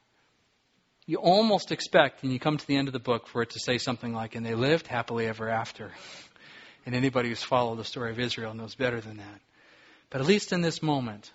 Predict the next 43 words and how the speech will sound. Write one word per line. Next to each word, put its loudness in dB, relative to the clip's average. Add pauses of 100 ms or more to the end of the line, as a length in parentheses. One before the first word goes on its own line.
at -4
least -2
in -2
this -2
moment, -4 (380)
it's -8
as -4
good 2
as -8
it -2
gets -6
for -12
Israel. -14 (800)
Their -8
hearts 6
have -6
been 0
changed. -8 (600)
And -4
chapters 6
thirty-five 6
through -8
forty 2
really 2
are 4
about, 2
about 4
the -4
obedience 0
of -6
Israel -4
to -8
do 0
just 6
as 0
the -4
Lord 0 (340)
had 2
commanded. -2
That 8
phrase 2 (340)
shows 6
up 4